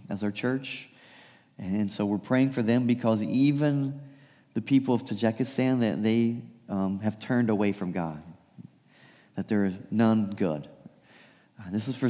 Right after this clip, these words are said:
all socioeconomic groups. Sin does not care if you're rich or poor, black or white, male or female, young or old.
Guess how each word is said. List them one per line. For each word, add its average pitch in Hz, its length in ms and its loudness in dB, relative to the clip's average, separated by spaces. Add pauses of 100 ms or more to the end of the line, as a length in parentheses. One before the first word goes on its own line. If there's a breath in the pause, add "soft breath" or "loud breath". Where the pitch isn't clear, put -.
all 123 260 6
socioeconomic 123 880 4
groups. 139 320 4
Sin 123 200 0
does 113 120 2
not 110 200 2
care 123 220 2
if 131 120 -4
you're 101 100 0
rich 113 300 0
or 95 80 -2
poor, 131 440 0
black 110 340 4
or 101 80 2
white, 110 400 4
male 104 180 2
or 101 140 0
female, 117 440 0
young 113 300 2
or 104 180 -2
old. 92 400 0